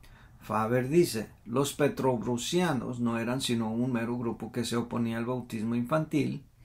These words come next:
pero no solo rechazaban el bautismo infantil,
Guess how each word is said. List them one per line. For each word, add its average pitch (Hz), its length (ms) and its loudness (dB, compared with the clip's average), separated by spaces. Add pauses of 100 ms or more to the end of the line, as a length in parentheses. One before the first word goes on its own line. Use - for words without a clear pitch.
(460)
pero 127 200 4
no 127 120 2
solo 135 320 4
rechazaban 127 800 2
el 107 120 -2
bautismo 104 580 -2
infantil, 107 720 0